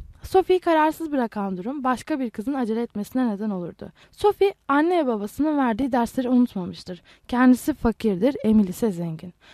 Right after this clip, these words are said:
Aradaki bu eşitsizliği kaldırmak için ne tür bir üstünlüğe sahip olmak lazım? Fakat Emil de aynı terbiyeden gelen bir genç, hatta onun zenginliğinden habersiz olduğunu söylemek bile abartı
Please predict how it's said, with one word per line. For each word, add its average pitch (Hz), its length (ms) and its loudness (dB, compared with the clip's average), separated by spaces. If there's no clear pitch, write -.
Aradaki 359 460 8
bu 415 120 4
eşitsizliği 226 600 0
kaldırmak 240 580 2
için 220 180 0
ne 302 100 0
tür 392 220 2
bir 254 120 -2
üstünlüğe 208 480 -4
sahip 208 360 -4
olmak 190 360 -6
lazım? 180 400 -4
Fakat 262 320 2
Emil 302 260 8
de 262 60 6
aynı 302 280 2
terbiyeden 196 560 -2
gelen 185 360 -4
bir 240 120 0
genç, 220 320 -2
hatta 320 380 4
onun 311 200 6
zenginliğinden 269 720 6
habersiz 247 580 -2
olduğunu 202 340 -2
söylemek 240 540 -6
bile 277 200 -4
abartı 233 540 0